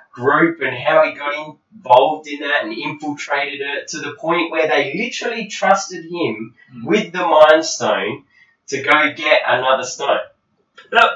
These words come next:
Speaker 3: wa-, was that an end credit scene where he's,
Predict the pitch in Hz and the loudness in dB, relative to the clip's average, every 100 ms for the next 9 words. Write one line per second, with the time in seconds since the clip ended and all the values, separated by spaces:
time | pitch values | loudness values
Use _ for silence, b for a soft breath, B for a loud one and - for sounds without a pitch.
0 | - 196 202 - 190 196 214 185 170 - | -6 -8 -6 -6 -8 -8 -6 -6 -6 -4
1 | - - - - - 190 127 123 131 123 | -4 -4 -6 -6 -6 -4 -4 -4 -10 -12
2 | - - - | -12 -12 -12